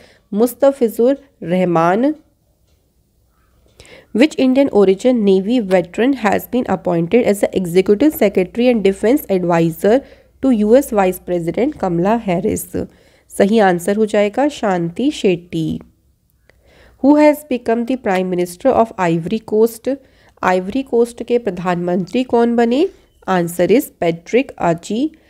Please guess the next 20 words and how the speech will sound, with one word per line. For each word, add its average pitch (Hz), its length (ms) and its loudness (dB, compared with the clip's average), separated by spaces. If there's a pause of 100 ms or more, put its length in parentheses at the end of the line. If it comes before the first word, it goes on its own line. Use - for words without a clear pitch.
(280)
आइवरी 208 380 2
कोस्ट 285 480 -4 (360)
ये 202 340 2
साउथ, 220 600 0 (300)
जो 202 140 4
वेस्ट 214 340 0
अफ्रीका 220 380 -2
का 226 180 0
साउदर्न 214 520 0
कोस्ट 202 380 0
है, 190 60 0
वहाँ 180 260 -2
पे 196 160 -2
लोकेटेड 180 480 0
है 214 60 2
कंट्री। 208 460 -2 (400)
करेंसी 208 440 2
है 262 180 0
यहाँ 214 320 2
की 269 200 -2